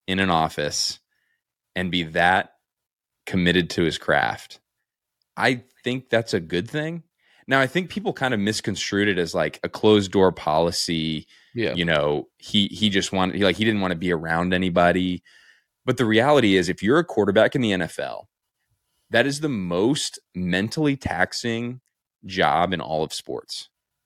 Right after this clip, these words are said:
Speaker 1: Like, yes, you need to be a good leader. Yes, you need to have camaraderie with your teammates,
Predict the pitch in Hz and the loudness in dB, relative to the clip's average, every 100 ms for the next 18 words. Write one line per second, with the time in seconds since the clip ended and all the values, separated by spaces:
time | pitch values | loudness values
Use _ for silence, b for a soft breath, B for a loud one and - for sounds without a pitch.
0 | _ _ - 139 120 123 101 - 104 110 | _ _ -6 -4 0 2 2 -2 -2 -2
1 | 104 95 85 92 80 82 82 95 123 - | -2 -4 0 0 0 0 2 2 2 -4
2 | _ _ _ _ _ _ _ 98 98 - | _ _ _ _ _ _ _ 0 0 2
3 | 104 92 92 90 90 85 80 82 82 80 | -2 0 0 -2 -4 -2 0 0 0 -2
4 | 82 - 82 90 104 | -6 -4 -2 -2 -2